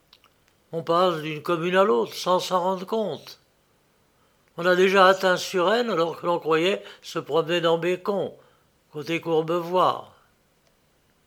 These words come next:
En écrivant, je ne peux m'empêcher de songer à ce village encore plus irréel que Bécon,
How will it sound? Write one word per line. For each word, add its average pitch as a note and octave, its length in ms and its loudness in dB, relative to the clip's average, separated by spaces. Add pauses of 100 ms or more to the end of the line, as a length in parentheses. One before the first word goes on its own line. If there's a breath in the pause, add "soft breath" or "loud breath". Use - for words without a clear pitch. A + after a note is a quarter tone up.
(100)
En F3+ 80 -6
écrivant, A3+ 640 0
je D#3+ 120 -6
ne F3+ 80 2
peux F3 160 -2
m'empêcher D#3 460 0
de C#3 120 -2
songer C#3 360 -4
à C#3+ 160 2
ce C#3 120 -8
village C#3 540 -2 (400 loud breath)
encore D3+ 260 0
plus D#3 200 -6
irréel E3+ 600 2
que D3+ 120 -6
Bécon, D3+ 600 -4